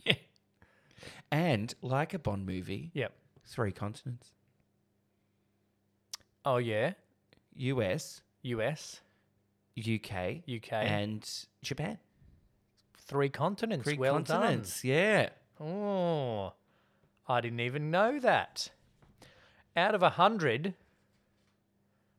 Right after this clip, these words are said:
Speaker 2: we are not off to a good start.
Speaker 1: Oh, no.
Speaker 2: <laughs> All right, Austin Powers on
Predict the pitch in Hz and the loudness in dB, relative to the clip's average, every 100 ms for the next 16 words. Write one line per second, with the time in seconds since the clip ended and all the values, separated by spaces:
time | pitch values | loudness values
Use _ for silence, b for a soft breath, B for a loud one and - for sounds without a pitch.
0 | _ - 147 151 139 143 156 - 156 147 | _ -4 4 4 6 8 8 6 -2 0
1 | 156 - 185 214 139 135 143 170 180 190 | -2 2 6 8 12 12 12 12 12 12
2 | 190 185 175 - - - - - - - | 12 12 10 8 4 2 2 -8 -8 -10
3 | B B B B 156 147 131 143 165 - | B B B B 10 12 12 8 4 4
4 | 180 165 156 147 143 - 139 135 | 0 6 8 8 4 6 6 6